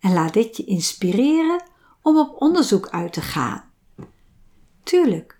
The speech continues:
er zijn diverse mogelijkheden als je last hebt van je voeten of je tenen. Maar dit is één van de mogelijkheden, een manier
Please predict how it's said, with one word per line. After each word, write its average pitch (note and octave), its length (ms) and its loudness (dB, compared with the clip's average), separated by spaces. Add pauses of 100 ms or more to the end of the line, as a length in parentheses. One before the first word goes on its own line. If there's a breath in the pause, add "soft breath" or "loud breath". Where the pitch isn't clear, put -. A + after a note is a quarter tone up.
(160)
er A#3 140 0
zijn D4+ 240 2
diverse C#4 560 4
mogelijkheden A#3 960 4
als A3 260 0
je G3 240 2
last F#3 320 -2
hebt E3 180 -4
van E3 180 -4
je E3 100 -4
voeten E3+ 400 -8 (260)
of - 160 -12
je F#3 180 -6
tenen. F#3 580 -2 (1120)
Maar G#3+ 100 -2
dit E4 180 2
is - 280 -4
één D#4 380 4 (160)
van C4 220 2
de B3+ 60 6
mogelijkheden, F#3+ 1000 2 (840)
een B3 160 0
manier B3 640 6